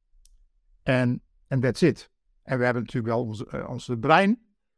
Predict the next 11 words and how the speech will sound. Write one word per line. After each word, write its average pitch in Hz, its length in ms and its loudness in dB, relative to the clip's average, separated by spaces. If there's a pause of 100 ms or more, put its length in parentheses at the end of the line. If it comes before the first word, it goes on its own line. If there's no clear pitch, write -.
(540)
maar, 117 340 0
maar 120 320 -2
die, 120 200 -2
die, 120 480 -6
die 110 220 -12
mind, 160 380 6
zeg 208 120 0
maar, 190 160 4
dat, 123 280 -4
die 113 260 -12
gedachte, 208 720 0